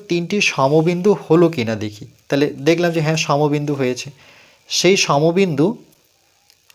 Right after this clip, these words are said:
ওই বিন্দুটির নাম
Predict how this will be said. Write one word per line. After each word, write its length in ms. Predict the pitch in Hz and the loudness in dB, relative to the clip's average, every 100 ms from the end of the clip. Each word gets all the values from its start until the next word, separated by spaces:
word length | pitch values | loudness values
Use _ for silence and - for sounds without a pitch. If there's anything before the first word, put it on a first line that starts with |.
| _ _ _ _ | _ _ _ _
ওই 260 | 147 135 143 226 - - - _ _ _ _ _ _ _ _ _ 120 | 2 4 4 2 -8 -20 -20 _ _ _ _ _ _ _ _ _ -4
বিন্দুটির 460 | 139 156 190 185 120 | -2 0 -2 0 2
নাম 160 | 123 | 2